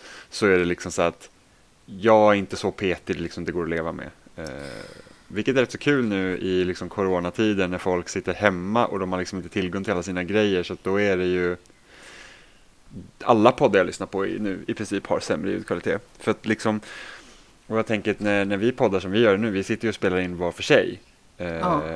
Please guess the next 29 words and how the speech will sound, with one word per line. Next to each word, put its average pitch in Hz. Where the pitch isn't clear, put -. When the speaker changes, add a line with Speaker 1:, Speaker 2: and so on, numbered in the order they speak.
Speaker 1:
men 95
de 127
gör 127
ju 143
inte 95
det. 90
De 98
sitter -
ju 95
typ 95
via 95
Discord 117
eller 98
via 92
något 87
annat 104
program 95
och 95
sen 92
så 92
spelar 98
de 92
liksom, 92
någon 110
spelar 92
in 101
deras 87
ljudfil 92
liksom. -